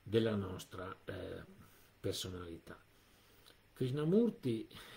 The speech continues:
leggo adesso una, una sua affermazione a questo proposito che voglio condividere con tutti noi, affermava: "Solo quando si riesce ad andare oltre il groviglio di idee che costituisce l'io,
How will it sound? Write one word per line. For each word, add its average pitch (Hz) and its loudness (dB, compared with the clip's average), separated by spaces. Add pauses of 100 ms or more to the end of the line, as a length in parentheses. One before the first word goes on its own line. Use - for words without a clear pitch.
(140)
leggo 110 2
adesso 110 -4
una, 98 -8
una 98 -10
sua 120 -4
affermazione 110 -4
a 101 -10
questo - -10
proposito 117 -2
che 135 -4
voglio 95 -6
condividere 101 -6
con 95 -12
tutti 110 -6
noi, 156 0 (840)
affermava: 120 -2
"Solo 156 6
quando 139 2
si 123 2
riesce 120 2
ad 101 -2
andare 113 0
oltre 127 4 (720)
il 113 -2
groviglio 123 6
di 107 2
idee 110 4
che 101 -6
costituisce 104 -2
l'io, 104 2